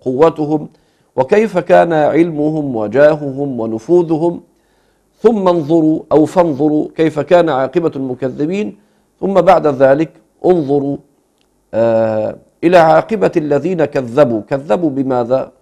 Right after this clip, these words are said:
قلنا أن التكذيب إذا أطلق في القرآن أريد به تكذيب القرآن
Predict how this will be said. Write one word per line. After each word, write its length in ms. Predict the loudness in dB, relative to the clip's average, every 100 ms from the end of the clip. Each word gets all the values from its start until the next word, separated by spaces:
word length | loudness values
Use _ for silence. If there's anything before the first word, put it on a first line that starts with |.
| _ _ _
قلنا 400 | 0 2 2 2
أن 120 | 0
التكذيب 520 | -2 -4 -8 -6 -2
إذا 260 | -2 0 -2
أطلق 400 | -2 -6 -8 -8
في 100 | -10
القرآن 540 | -10 -8 -2 0 0 -4
أريد 380 | -4 -2 -2
به 380 | -2 -2 -4 -8 -12 _ _ _ _ _ _
تكذيب 380 | -8 -4 -2 -2
القرآن 400 | -4 -12 -20 -20